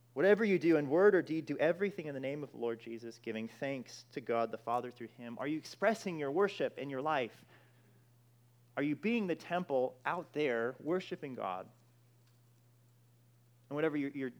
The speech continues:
you're doing things to worship him. You're saying things that worship him.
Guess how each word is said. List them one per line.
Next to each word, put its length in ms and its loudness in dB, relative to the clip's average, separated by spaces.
you're 120 -2
doing 440 0
things 500 -8
to 100 -8
worship 400 -6
him. 220 -8
You're 100 -6
saying 580 -2
things 300 -10
that 100 -14
worship 380 -12
him. 240 -16